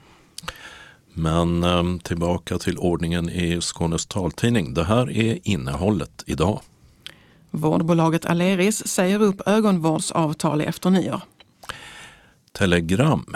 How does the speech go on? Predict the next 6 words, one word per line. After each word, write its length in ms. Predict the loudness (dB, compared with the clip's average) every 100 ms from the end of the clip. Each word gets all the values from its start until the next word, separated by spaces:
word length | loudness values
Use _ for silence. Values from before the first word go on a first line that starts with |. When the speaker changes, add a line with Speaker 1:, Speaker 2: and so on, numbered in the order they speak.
| -6
Speaker 1:
Ny 380 | 0 2 2 2
sajt 540 | 0 2 2 0 -6
tillgängliggör 800 | -2 0 2 0 0 0 2 0
tidningar 600 | 0 0 0 0 0 0
på 180 | -2 -4
nätet. 800 | -2 0 0 0 -6 -12 -14